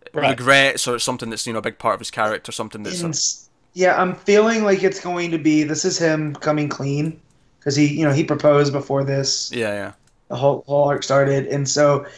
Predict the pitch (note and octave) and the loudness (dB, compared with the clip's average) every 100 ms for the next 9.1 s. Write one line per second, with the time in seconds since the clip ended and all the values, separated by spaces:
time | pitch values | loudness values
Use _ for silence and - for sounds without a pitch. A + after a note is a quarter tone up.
0 | - - G3 F#3 E3 E3+ D#3+ C#3+ D3 C#3 | -8 2 4 6 4 2 2 2 0 0
1 | C3+ C#3 C3+ - - - _ _ _ _ | -2 -4 -6 -6 -10 -12 _ _ _ _
2 | D3+ E3+ G3+ F#3 F3 D#3 D3 D3 C#3+ C#3 | 0 4 4 4 2 0 -2 -2 -4 -6
3 | - - D#3 D3 - - F3 E3 D#3 D3+ | -12 -12 -10 -6 -4 -2 2 4 4 2
4 | D#3+ E3+ D3 D#3+ - D3+ C#3+ C#3 C3 - | -2 -2 -2 -2 0 0 0 -4 -6 -6
5 | C#3 C3+ C3 - _ _ _ _ _ - | -6 -6 -6 -10 _ _ _ _ _ -20
6 | - - - C#3 C3 B2+ - A2+ G#2 E3+ | -20 -8 -2 0 0 -4 -2 0 2 2
7 | D#3 D#3+ D3+ - - D3+ D#3 D3 C3 D3 | 4 4 0 -2 2 4 6 4 2 2
8 | C#3+ D#3 C3+ D3 D3+ C#3+ C3+ C#3+ C#3+ C#3 | 2 0 0 0 0 -2 -2 -2 -2 -4
9 | C3+ | -6